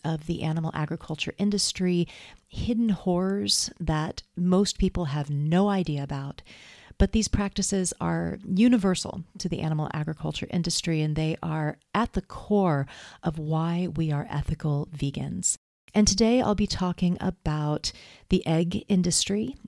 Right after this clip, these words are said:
and a secret that they do not want people to know about. And that is the mass killing of baby male chicks.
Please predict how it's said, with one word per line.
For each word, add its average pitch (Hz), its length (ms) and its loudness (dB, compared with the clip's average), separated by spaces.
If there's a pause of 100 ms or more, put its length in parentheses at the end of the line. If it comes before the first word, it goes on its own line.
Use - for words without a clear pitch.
(140)
and 165 140 2
a 156 40 2
secret 196 440 0
that 156 160 0
they 175 120 4
do 151 160 -2
not 143 640 -2
want 170 440 -4
people 156 260 -4
to 151 160 -6
know 135 180 0
about. 127 400 -6 (480)
And 190 180 8
that 190 300 2
is 180 420 2
the 160 380 0
mass 180 800 2
killing 143 580 -2 (400)
of 151 240 0
baby 156 540 2
male 139 520 2 (120)
chicks. - 580 -4